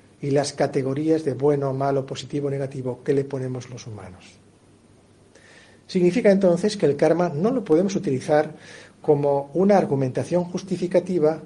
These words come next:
para acabar diciendo quién es culpable o no. Podemos utilizar el karma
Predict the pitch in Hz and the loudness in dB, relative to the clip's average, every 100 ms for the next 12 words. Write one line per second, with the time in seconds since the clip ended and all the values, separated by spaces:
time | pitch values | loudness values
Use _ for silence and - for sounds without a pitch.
0 | - - 143 131 139 139 151 156 151 156 | -10 -4 -2 -2 -2 0 0 -2 -4 -2
1 | 151 151 147 143 - 135 131 127 120 120 | -2 -2 -4 -6 -4 -6 -4 -6 -6 -6
2 | 196 190 - - - - - 131 127 139 | -8 -10 -16 -20 -20 -20 -4 0 2 2
3 | 143 151 147 135 151 147 151 147 170 170 | 0 -4 -2 -2 0 2 2 4 2 2
4 | 160 233 | -2 -6